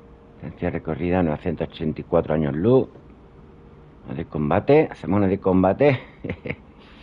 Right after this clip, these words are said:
Si perdemos era comercial, sí. Tengo que hacer una comercial.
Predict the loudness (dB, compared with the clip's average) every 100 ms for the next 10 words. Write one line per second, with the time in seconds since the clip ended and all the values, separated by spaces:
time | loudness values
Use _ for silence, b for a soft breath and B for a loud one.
0 | B B B B B -20 -20 -12 -6 0
1 | 2 2 2 2 2 2 0 -2 0 2
2 | 2 0 -6 -8 -8 -6 -4 -4 -2 -2
3 | -2 -2 -2 -4 -6 -4 -4